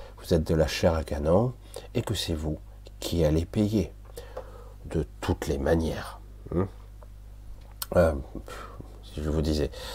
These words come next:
mais c'est même pas la peine, j'ai, j'ai pas envie, on va encore me taxer de pessimiste.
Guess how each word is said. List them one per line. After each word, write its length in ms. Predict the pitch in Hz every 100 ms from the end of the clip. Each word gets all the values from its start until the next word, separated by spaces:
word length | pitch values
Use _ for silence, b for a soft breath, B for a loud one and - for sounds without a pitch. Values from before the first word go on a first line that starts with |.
| B
mais 80 | 95
c'est 180 | 85 98
même 160 | 92 90
pas 100 | 82
la 60 |
peine, 280 | - 78 73 - -
j'ai, 120 | 71
j'ai 120 | 76
pas 120 | -
envie, 220 | 78 82 92
on 100 | 80
va 120 | 82
encore 280 | 82 92 82
me 260 | 80 80
taxer 540 | - 85 - - - 82
de 120 | 80
pessimiste. 680 | - 76 - 67 - -